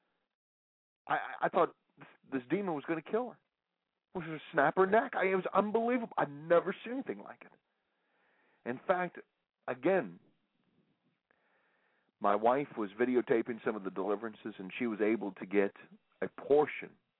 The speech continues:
of this lady shaking uncontrollably. I have the actual video. My wife and I have some, my wife and I have some incredible video. We need to put some of this video together and, uh, offer it to all of you, dear friends.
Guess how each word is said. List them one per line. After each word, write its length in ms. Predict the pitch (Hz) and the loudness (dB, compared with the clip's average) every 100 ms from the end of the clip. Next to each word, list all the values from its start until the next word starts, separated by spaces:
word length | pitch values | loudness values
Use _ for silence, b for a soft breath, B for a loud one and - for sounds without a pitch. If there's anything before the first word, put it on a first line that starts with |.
| _ _ _ _ _ _ 95 | _ _ _ _ _ _ -10
of 120 | 87 | -4
this 120 | 104 - | -6 -2
lady 360 | 110 101 101 90 _ - - - | 0 0 -2 -8 _ -16 -2 2
shaking 400 | 110 - 87 - | 2 0 -10 -4
uncontrollably. 720 | 104 101 - - 92 85 87 85 _ _ _ _ - | -4 -4 -6 2 2 2 -4 -6 _ _ _ _ -4
I 140 | 104 | -2
have 180 | 107 107 | 4 4
the 80 | 85 | 4
actual 340 | 87 92 - | 2 2 -6
video. 340 | 80 87 85 - - _ _ _ _ _ _ _ _ _ _ _ - | -2 -2 -2 -10 -18 _ _ _ _ _ _ _ _ _ _ _ 0
My 100 | 123 | 4
wife 260 | 110 107 | 4 2
and 80 | 95 | -2
I 40 | 87 | -8
have 120 | 92 | -6
some, 160 | 101 - - - | -8 -8 -16 -2
my 120 | 110 | 4
wife 240 | 110 104 98 | 6 6 4
and 80 | 101 | 0
I 100 | 92 | -2
have 80 | 87 | -4
some 100 | - | -10
incredible 800 | 92 - - - 247 - - 147 151 185 | -14 -16 -16 -12 -10 -6 -8 -8 -14 0
video. 340 | 196 95 90 - B B B B | 2 2 -4 -6 B B B B
We 80 | 127 | 4
need 140 | 156 | 4
to 60 | 123 | 4
put 180 | - - | 0 -4
some 140 | 123 107 | -6 -8
of 60 | |
this 100 | 87 - | -10 -4
video 240 | 101 95 - | 0 0 -2
together 460 | - 80 78 95 - _ _ _ _ _ b b b b b b - | -8 -8 -6 -10 -14 _ _ _ _ _ b b b b b b -6
and, 340 | 95 92 90 | -2 0 4
uh, 40 | 85 | 4
offer 500 | 85 104 107 - 90 | 6 6 4 2 -8
it 60 | - | -8
to 140 | 95 - - | -12 -8 0
all 200 | 98 90 | 2 2
of 80 | |
you, 160 | 95 98 | -2 -4
dear 220 | 90 82 - | -2 -4 -2
friends. 340 | 80 82 | -4 -4